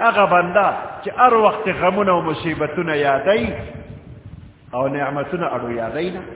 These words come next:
الله د سره احسانات کړي دي، نو د الله د احسان او د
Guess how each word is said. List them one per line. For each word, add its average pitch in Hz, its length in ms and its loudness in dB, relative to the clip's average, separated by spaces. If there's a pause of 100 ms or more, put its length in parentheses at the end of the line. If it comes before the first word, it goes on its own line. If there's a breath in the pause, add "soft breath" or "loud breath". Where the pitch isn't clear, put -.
(560)
الله 190 320 4
د 220 260 0
سره 208 180 4 (120)
احسانات 180 580 2 (120)
کړي 165 200 -2
دي، 139 160 -4 (360)
نو 127 60 -10
د 131 80 0
الله 151 420 0
د 151 60 -2
احسان 151 580 -2
او 123 120 -2
د 117 100 -6